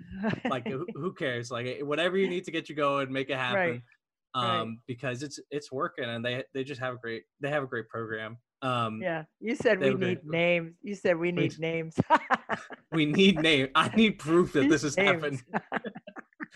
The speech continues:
Speaker 1: Uh, but let's
Speaker 2: That's so
Speaker 1: move, let's
Speaker 2: good.
Speaker 1: move over to the, uh, the Minnesota, um,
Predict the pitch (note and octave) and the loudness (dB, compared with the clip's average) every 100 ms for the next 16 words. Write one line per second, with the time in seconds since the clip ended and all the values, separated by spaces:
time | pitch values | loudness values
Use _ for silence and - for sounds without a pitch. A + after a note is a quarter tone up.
0 | A3+ A#3 - - G3+ A3+ F3 C#3+ C#3 - | -8 -6 -4 2 4 8 8 8 4 -6
1 | - - F3 E3+ A#3 A#3+ A3 A#3 B3 - | -20 -16 -14 -2 6 6 6 4 4 4
2 | - - A#3 B3 A3+ G3 F#3 F#3 F#3+ F3+ | 4 4 2 -2 2 6 6 4 4 2
3 | D#3 D3+ D3 C#3 C#3+ - E3+ D#3 D3+ D3 | 4 2 2 0 -2 -4 -2 0 2 0
4 | - C#3+ D3 C3 B2 - - _ - C3 | 0 0 4 2 0 -8 -20 _ 0 4
5 | B2 A#2+ B2 | 4 2 -6